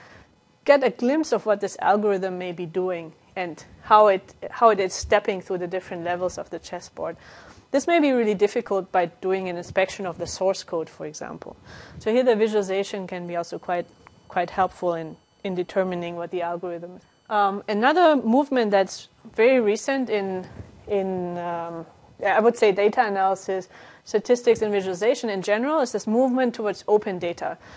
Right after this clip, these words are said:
You know that a lot of governments are putting a lot of their data online.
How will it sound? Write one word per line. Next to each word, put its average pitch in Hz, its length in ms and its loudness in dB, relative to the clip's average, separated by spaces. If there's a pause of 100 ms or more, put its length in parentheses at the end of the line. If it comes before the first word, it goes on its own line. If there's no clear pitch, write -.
(140)
You 226 80 2
know 277 140 6
that 262 140 8
a 196 120 8
lot 233 180 8
of 240 180 2
governments 262 560 2
are 196 80 0
putting 226 420 0
a 190 80 0
lot 190 300 6
of 220 140 -2
their 190 300 2 (340)
data 233 380 4
online. 196 600 -2